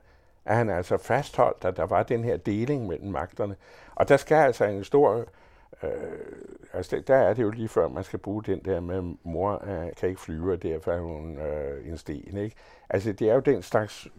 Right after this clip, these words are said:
bevisførelser, der bliver ført over for Luther-personen, der siger,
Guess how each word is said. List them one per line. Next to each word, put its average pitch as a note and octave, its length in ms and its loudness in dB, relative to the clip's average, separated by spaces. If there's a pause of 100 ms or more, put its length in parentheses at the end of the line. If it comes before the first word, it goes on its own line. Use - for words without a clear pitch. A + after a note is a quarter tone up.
bevisførelser, A2 1040 -2
der F#2+ 120 -4
bliver F#2+ 300 0
ført - 360 2
over G2+ 260 6
for G2 180 0
Luther-personen, A2 960 -4
der F#2 120 -4
siger, G#2 340 -2